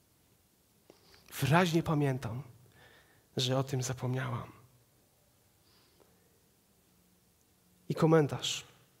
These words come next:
„W momencie, gdy ktoś czyni coś złego przeciwko mnie, ja muszę mu przebaczyć. Dzięki temu moja dusza będzie wolna. Jeżeli natomiast będę miał mu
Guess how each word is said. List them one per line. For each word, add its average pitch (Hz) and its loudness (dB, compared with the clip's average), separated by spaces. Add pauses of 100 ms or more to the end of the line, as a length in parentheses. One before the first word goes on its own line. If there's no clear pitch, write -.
(560)
„W 123 -2
momencie, 175 6
gdy 156 0
ktoś - 0
czyni 180 4
coś 170 -2
złego 170 2
przeciwko - -2
mnie, 160 2 (680)
ja 151 4
muszę 160 2
mu 151 2
przebaczyć. 143 -6 (1500)
Dzięki 175 2
temu 202 8
moja 180 4
dusza 175 2
będzie 156 2
wolna. 127 2 (1000)
Jeżeli 185 8
natomiast 233 10
będę 214 10
miał 214 12
mu 214 8